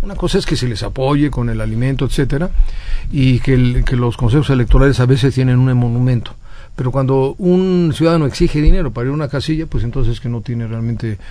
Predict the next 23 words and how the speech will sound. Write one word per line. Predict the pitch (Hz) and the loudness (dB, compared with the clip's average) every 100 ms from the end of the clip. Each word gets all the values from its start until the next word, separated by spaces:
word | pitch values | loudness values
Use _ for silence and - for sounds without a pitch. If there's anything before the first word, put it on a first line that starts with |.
| - - | -4 0
el | 117 | 0
espíritu | - 151 135 147 | 0 0 2 2
cívico. | 202 156 135 | 2 2 2
Y | 120 123 | 2 4
yo | 185 220 | 4 2
voy | 254 226 | 0 -2
a, | 190 - | -4 -4
a | 143 | -4
buscar | 131 - 190 285 - - - - - | -4 -2 -4 -4 -8 -18 -18 -16 -6
a | 160 | 0
los | 156 135 - | 2 0 0
ciudadanos | 156 143 160 185 143 | -2 -2 -4 -4 -6
independientes, | 131 113 117 107 101 - - - - | -8 -8 -8 -6 -8 -8 -10 -10 -8
a | 165 | -2
los | 151 | 0
que | - 139 | 0 0
quieren | 180 202 180 | 2 2 2
cambiar | 143 143 135 | 0 0 -2
esta | - 117 | -2 -6
ciudad, | - 110 | -4 -4
que | - 131 | -2 0
yo | 135 214 | 2 2
creo | - 135 160 | 2 0 0